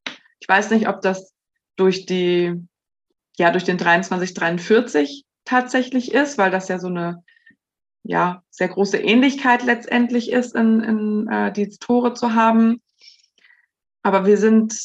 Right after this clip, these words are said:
wir brauchen zusammen nicht viele Worte.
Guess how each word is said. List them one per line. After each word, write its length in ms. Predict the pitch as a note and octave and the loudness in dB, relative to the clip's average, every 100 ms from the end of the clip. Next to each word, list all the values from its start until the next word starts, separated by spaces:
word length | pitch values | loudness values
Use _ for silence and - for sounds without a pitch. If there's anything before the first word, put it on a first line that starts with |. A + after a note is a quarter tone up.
| - _ _ _ _ _ _ _ _ _ _ - | -16 _ _ _ _ _ _ _ _ _ _ -2
wir 120 | A3 | 2
brauchen 340 | G3+ - B3+ | 2 2 2
zusammen 340 | A#3 G#3 G#3 G#3 | 0 2 2 4
nicht 220 | G#3 - | 2 2
viele 240 | G3+ G3 | 0 2
Worte. 500 | G3+ G3 G3+ - E3 | 2 2 0 -6 -8